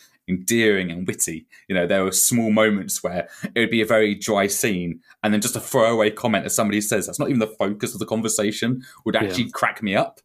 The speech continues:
Speaker 1: And that's what I mean by good writing, you know, it was a
Speaker 2: It's the, well, yeah. It's the Ready Player One nexus that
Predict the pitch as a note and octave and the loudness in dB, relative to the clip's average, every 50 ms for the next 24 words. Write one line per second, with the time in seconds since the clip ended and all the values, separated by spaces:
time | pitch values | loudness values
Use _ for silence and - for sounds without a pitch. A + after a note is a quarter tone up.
0 | _ _ _ _ _ - - A2+ A2+ A2+ C#3+ C#3+ - C3+ B2 B2 A#2 A2 G#2 G2 | _ _ _ _ _ -6 0 0 2 2 2 0 0 0 2 2 4 4 2 2
1 | - B2 - F#2+ G2 G2 F#2+ - E2+ E2+ E2+ F2+ G2 F#2 F2 F2 C2 - G2+ - | 0 -2 -2 0 2 2 2 2 0 -4 -4 -4 -2 -2 -2 -2 -2 -2 -4 -2
2 | - F#2+ F#2+ F#2+ F#2 F#2 - _ G2 G2+ - _ _ - - - - - - A#2+ | 0 0 2 2 0 -2 -6 _ -16 -16 -16 _ _ -6 -4 -2 -2 0 2 2
3 | A#2 A#2+ A#2+ A#2+ B2+ E3+ F3 B2+ G#2+ G2 G#2 G2+ - - _ - F#2+ F2 F2 - | 4 4 4 2 2 4 4 4 2 2 -2 -6 -12 -10 _ -8 -8 -8 -10 -14
4 | _ _ _ - C#3+ - - C#3+ C#3 D#3+ D3+ D#3+ D3+ - - C#3 C3 A#2+ A2+ A2 | _ _ _ -4 -2 0 0 2 2 4 4 4 2 2 4 4 6 6 6 4
5 | G2+ G2 G2 F#2 G2+ G2 - - - F2 - - - - - - - - - - | 4 2 2 -2 -2 -4 -4 -8 -8 -8 -6 -8 -8 -10 -12 -20 -20 -20 -20 -20
6 | - - - _ - _ _ _ - A2 G2+ F#2+ | -20 -20 -20 _ -20 _ _ _ 0 2 2 2